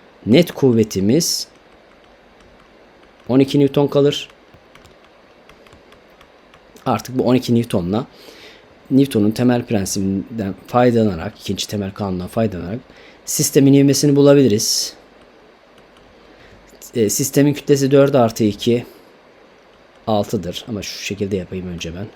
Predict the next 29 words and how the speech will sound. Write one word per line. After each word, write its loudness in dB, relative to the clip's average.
A. -10
Ve 2
buradan 0
dört 0
ile -4
ikiyi -4
toplarsak -8
altı -6
yapar. -4
Diğer 4
tarafa -8
bölüm 2
olarak -8
geçirirsek -6
A -2
eşittir -2
iki -4
metre 0
bölü -4
saniye -6
kare 0
olur 2
ivmesi. 2
E, -8
artık, -4
e, -4
hareket 0
denklemlerinden 2
faydalanarak 0